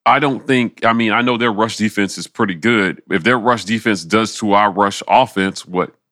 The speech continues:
A and M's did, again, I'm worried. I'm, I have, I have no choice. The data says I should worry about that.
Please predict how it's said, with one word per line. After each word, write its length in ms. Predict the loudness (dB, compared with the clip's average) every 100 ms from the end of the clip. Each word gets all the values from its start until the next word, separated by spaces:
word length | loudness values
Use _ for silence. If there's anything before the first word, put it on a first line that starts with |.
| _ _
A 120 | 0
and 120 | 0 2
M's 260 | 0 -2
did, 300 | -8 -10 -10 -14 _ _ _ _ _ _ _ _ _ _ _ _ _ _ _
again, 320 | -2 0 2 0
I'm 180 | 2
worried. 360 | 2 2 2 -4 -2
I'm, 320 | -2 -2 0
I 140 | 2
have, 220 | 4 0 2
I 80 | 0
have 140 | 0
no 220 | 0 0 -2
choice. 400 | 0 0 0 -2
The 100 | -2
data 400 | 0 2 2 2
says 240 | 0 2
I 100 | 2
should 160 | 0 0
worry 320 | 2 2 2
about 240 | -2 -6
that. 240 | -8 -14